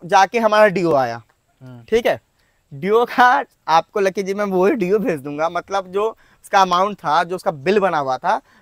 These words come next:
Speaker 1: बिल था अप्रॉक्स आपको, उम, एक लाख साठ या पैंसठ, मैं अप्रॉक्स याद नहीं है, डेढ़ के प्लस था,
Speaker 2: अच्छा।
Speaker 1: ठीक है।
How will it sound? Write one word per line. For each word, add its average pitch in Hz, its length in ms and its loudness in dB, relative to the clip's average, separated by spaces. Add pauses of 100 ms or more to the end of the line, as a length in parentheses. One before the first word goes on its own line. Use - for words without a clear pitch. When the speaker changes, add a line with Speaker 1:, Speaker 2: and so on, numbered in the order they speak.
(140)
Speaker 1:
बिल 185 280 -2
था 214 280 -2
अप्रॉक्स 196 560 -2
आपको, 208 580 -4 (360)
उम, 170 200 -16 (140)
एक 196 260 -6
लाख 196 420 -2 (480)
साठ 170 320 -2
या 233 80 -4
पैंसठ, 185 340 -6 (120)
मैं 214 160 -2 (100)
अप्रॉक्स 226 340 -2
याद 185 180 4
नहीं 180 160 -6
है, 220 80 -6
डेढ़ 214 260 4
के 269 140 -4
प्लस 196 380 -4
था, 113 40 -12
Speaker 2:
अच्छा। - 480 -20
Speaker 1:
ठीक - 160 -6
है। 170 140 0